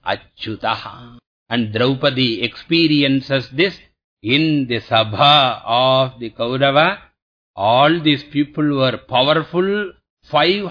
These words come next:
husbands were there, and each one powerful. And Bhishma, Drona, all these people were there. And when Draupadi was in crisis, she surrendered to all of them,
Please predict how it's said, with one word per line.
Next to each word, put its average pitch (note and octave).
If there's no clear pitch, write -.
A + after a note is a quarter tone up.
husbands D3
were D3
there, D3+
and G2+
each E3+
one F#3+
powerful. C#3+
And C#3+
Bhishma, E3+
Drona, D#3
all D3+
these F3
people D#3+
were B2+
there. B2+
And G2+
when C#3
Draupadi C#3
was C3
in A2
crisis, D#3
she C3
surrendered C#3+
to C#3+
all C3
of C3+
them, C#3